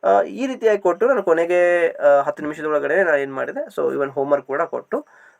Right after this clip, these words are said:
ಆ, ಬಂದೆ. ಮತ್ತ್ ನಾ ಬೋರ್ಡ್ ಮೇಲೆ ಬರೆದಿರುವಂಥ ಎಲ್ಲ ಇನ್ಫಾರ್ಮೇಷನ್ ಕರೆಕ್ಟಾಗಿ ಕ್ಲೀನ್ ಮಾಡಿ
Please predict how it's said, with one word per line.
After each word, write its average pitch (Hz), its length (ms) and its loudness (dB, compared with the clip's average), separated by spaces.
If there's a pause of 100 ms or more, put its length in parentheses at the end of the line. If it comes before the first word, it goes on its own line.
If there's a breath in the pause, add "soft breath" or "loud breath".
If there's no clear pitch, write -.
(120)
ಆ, 123 140 -2
ಬಂದೆ. 123 260 2
ಮತ್ತ್ 202 260 -2
ನಾ 151 140 2
ಬೋರ್ಡ್ 165 300 0
ಮೇಲೆ 170 160 -2
ಬರೆದಿರುವಂಥ 147 480 0
ಎಲ್ಲ 139 340 0
ಇನ್ಫಾರ್ಮೇಷನ್ 180 640 -2
ಕರೆಕ್ಟಾಗಿ 147 420 -2
ಕ್ಲೀನ್ 139 220 -6
ಮಾಡಿ 135 300 -4